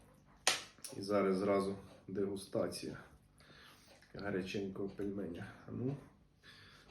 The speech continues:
будьте здорові, друзі. М,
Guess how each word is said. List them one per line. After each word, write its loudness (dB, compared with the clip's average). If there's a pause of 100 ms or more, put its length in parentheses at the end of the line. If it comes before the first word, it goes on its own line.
(160)
будьте 2
здорові, 8
друзі. 6 (2750)
М, 6